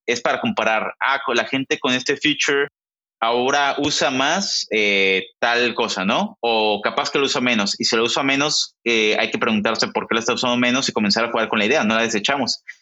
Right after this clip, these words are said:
Comenzamos a pivotear ideas para, eh, mejorarlo, ¿no?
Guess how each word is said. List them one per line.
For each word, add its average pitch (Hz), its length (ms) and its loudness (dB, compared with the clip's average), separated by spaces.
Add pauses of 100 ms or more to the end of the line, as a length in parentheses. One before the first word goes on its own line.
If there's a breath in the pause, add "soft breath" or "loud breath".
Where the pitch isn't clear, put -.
(140 loud breath)
Comenzamos 117 380 -2
a 101 60 -6
pivotear 110 380 0
ideas 123 460 2
para, 95 580 -2
eh, 90 260 0
mejorarlo, 104 440 -2
¿no? 123 240 -2